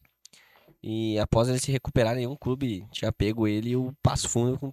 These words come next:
trouxe ele pra cá. Eu não sei como é que se sucedeu esse contato com, com, com esse jogador aí.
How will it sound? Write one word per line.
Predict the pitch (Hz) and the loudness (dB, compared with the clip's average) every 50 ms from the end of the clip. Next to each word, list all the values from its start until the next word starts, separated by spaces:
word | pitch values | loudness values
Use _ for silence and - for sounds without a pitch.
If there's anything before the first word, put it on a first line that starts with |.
| - | -10
trouxe | - - 123 123 135 - 131 | -8 -6 -6 -6 -4 -4 -6
ele | 123 120 127 | -6 -6 -6
pra | - 143 139 | -6 -8 -8
cá. | 135 - 123 123 | -6 -6 -6 -6
Eu | 117 | -6
não | 117 110 | -6 -8
sei | 104 - - 113 117 113 101 98 - _ _ _ _ _ _ _ - | -8 -8 -6 -6 -6 -6 -8 -10 -14 _ _ _ _ _ _ _ -12
como | - 101 98 | -10 -8 -6
é | 104 | -6
que | 107 - | -6 -6
se | - - 107 95 101 | -8 -6 -6 -8 -8
sucedeu | - - 107 110 - 107 98 104 101 107 | -8 -6 -4 -4 -4 -4 -4 -6 -6 -6
esse | 113 - - | -6 -8 -12
contato | - - - 95 - - 104 120 - - - | -12 -10 -10 -8 -8 -6 -8 -8 -8 -12 -14
com, | - - 101 101 107 107 - | -16 -14 -14 -14 -16 -20 -20
com, | - - 101 | -18 -18 -16
com | - 104 | -14 -12
esse | 101 - - | -10 -10 -8
jogador | 110 104 101 101 95 98 98 107 | -6 -6 -4 -4 -2 0 0 2
aí. | 110 110 120 | 2 0 0